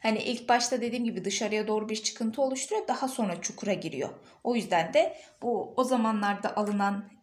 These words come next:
e, ultrason fotoğraflarında gözler böyle dışarıya doğru görülür. Hatta gelin ben size böyle şekil ora-, olarak da şöyle göstereyim.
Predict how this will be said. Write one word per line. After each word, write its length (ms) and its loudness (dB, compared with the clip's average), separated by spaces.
e, 380 0
ultrason 480 -2
fotoğraflarında 760 -2
gözler 460 2
böyle 220 -4
dışarıya 440 -2
doğru 240 -2
görülür. 340 -8
Hatta 240 -2
gelin 280 0
ben 120 0
size 240 -4
böyle 200 -4
şekil 320 -4
ora-, 300 0
olarak 420 -2
da 60 -6
şöyle 260 -2
göstereyim. 640 0